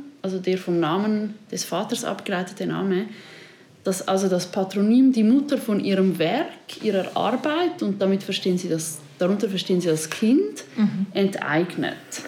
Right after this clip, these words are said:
Speaker 2: Mhm.
Speaker 1: Denkst du jetzt, würde sich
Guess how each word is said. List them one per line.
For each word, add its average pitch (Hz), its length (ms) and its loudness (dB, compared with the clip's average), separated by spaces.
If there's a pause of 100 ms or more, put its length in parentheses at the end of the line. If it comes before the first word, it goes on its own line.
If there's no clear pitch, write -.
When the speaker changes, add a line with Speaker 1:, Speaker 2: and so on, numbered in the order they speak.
(760)
Speaker 2:
Mhm. 175 240 -6
Speaker 1:
Denkst 214 300 0
du 226 80 2
jetzt, 190 440 0
würde 226 220 2
sich - 520 -2